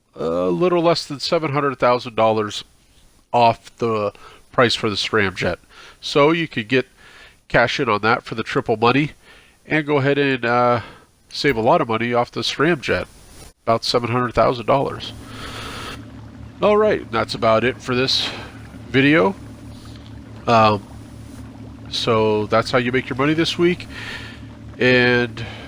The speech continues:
those are the sales this week. Also, the yacht is fifty percent off as well. That's why I'm on my yacht. So that is,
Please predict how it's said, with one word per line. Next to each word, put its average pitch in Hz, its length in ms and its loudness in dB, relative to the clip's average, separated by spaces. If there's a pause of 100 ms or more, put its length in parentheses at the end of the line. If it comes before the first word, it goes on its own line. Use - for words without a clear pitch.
(100)
those 127 360 -2
are 139 80 0
the 127 80 -2
sales 135 500 2
this 104 220 -6
week. 104 320 -6
Also, 135 380 0
the 113 120 -4
yacht 113 320 4
is 95 180 -6
fifty 110 300 -8
percent 113 320 0
off 104 240 2
as 98 160 -12
well. 107 180 4
That's 107 220 -2
why 95 160 0
I'm 92 100 -6
on 95 140 -2
my 95 120 -4
yacht. 98 340 4 (840)
So 101 320 0
that 101 180 4
is, 98 300 -4